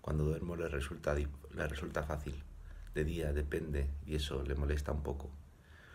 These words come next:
Me desliza, insistente, antiguas cartas, fotografías, trata hechos importantes sin, sin importancia, pone la mirada en paisajes inadvertidos, los puebla con mis muertos. En sus historias siempre soy más joven,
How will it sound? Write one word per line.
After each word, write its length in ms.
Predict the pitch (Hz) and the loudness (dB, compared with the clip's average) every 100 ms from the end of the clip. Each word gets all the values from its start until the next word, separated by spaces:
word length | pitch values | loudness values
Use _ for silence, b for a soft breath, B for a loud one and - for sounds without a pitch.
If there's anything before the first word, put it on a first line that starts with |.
| B B B - | B B B -4
Me 120 | 80 | -2
desliza, 500 | 78 90 95 - 78 | 0 0 0 2 0
insistente, 580 | 76 76 76 78 - 73 | 0 -2 -2 -2 0 0
antiguas 400 | 73 80 87 - | 0 0 0 2
cartas, 420 | 78 73 - - | 0 0 -4 -4
fotografías, 800 | - 76 76 71 76 73 67 67 | -2 0 2 0 0 2 0 -2
trata 340 | - 78 78 | 0 2 4
hechos 240 | 76 - 78 | 2 -2 -6
importantes 640 | 78 78 76 78 - 76 | -2 -2 0 -2 -2 -4
sin, 160 | 73 73 | -2 -2
sin 180 | 73 | -2
importancia, 680 | 76 71 71 69 78 76 67 65 B B B - | -2 0 -2 -2 -4 -4 -4 -4 B B B -4
pone 200 | 80 80 | -2 0
la 120 | 78 | 2
mirada 360 | 76 76 73 | 2 2 4
en 80 | 71 | 4
paisajes 560 | 71 67 69 73 71 71 | 2 0 -2 -2 -2 0
inadvertidos, 800 | 76 71 67 - 73 69 69 - B B B | 0 0 -2 -4 -2 0 0 -4 B B B
los 180 | - 71 | -2 -2
puebla 440 | 71 85 80 85 78 | 0 0 0 -2 -4
con 160 | - 76 | -6 -2
mis 160 | 69 67 | 0 2
muertos. 520 | 69 67 67 67 - - B B B B B B B B B - | 2 0 -4 -10 -12 -16 B B B B B B B B B -6
En 100 | 85 | -4
sus 160 | 82 | -2
historias 560 | 80 76 98 80 73 73 - | -2 2 4 6 4 2 -4
siempre 340 | - - - 76 | -6 -4 -2 0
soy 180 | 76 76 | 0 2
más 200 | 73 73 | 2 0
joven, 400 | 87 80 76 | 0 0 0